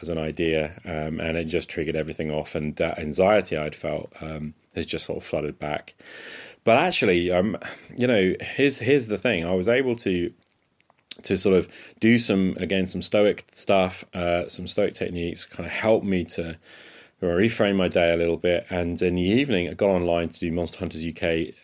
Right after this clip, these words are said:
uh, episode two of the, um, the, the Exit twenty-three adventure, which I'd basically adapted from, from a Dark Matter adventure. And we finished that off last night, and I had a,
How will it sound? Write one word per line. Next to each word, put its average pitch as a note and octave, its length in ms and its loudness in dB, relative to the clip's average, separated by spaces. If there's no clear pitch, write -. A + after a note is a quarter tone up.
uh, D#2 260 -10
episode F#2 360 -2
two F2 320 2
of E2 180 -6
the, E2 280 -2
um, D#2+ 240 -6
the, - 320 -2
the - 200 -12
Exit F#2 280 -8
twenty-three G2 420 0
adventure, E2 540 -2
which - 120 -4
I'd F2 140 2
basically F#2 360 0
adapted D#2 500 -2
from, D#2 380 -4
from D#2+ 120 -8
a D2+ 40 -8
Dark F#2+ 260 4
Matter E2 260 -6
adventure. D#2+ 360 -6
And - 760 -14
we G2+ 100 4
finished A2 220 2
that - 100 2
off A2+ 200 2
last D#2 160 0
night, D#2+ 180 -2
and F#2 80 0
I A2+ 80 2
had A#2 160 2
a, G2+ 100 2